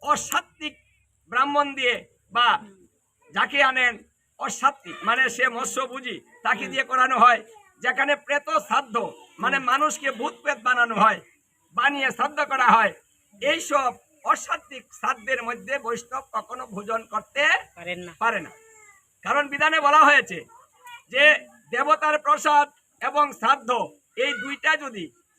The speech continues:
Speaker 1: কোনো বৈষ্ণব গ্রহণ করে, তাহলে তার বৈষ্ণবত্ব নষ্ট হয়, সে আর বৈষ্ণব থাকে না।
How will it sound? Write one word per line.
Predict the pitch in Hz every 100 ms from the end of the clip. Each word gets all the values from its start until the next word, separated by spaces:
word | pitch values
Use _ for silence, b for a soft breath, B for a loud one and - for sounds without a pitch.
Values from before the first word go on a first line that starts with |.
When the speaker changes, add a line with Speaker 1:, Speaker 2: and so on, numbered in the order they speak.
| _
Speaker 1:
কোনো | - 302
বৈষ্ণব | 262 277 - 302 302
গ্রহণ | 240 262 302 311
করে, | 262 254 196 - _ -
তাহলে | 247 285
তার | 285 269 269
বৈষ্ণবত্ব | 254 277 - 277 262 254 247
নষ্ট | 247 240 - -
হয়, | 226 208 131 - _ _ _ _ - - 1077 _ - _
সে | -
আর | 262 285
বৈষ্ণব | 285 262 285 294 262
থাকে | 277 294
না। | 294 202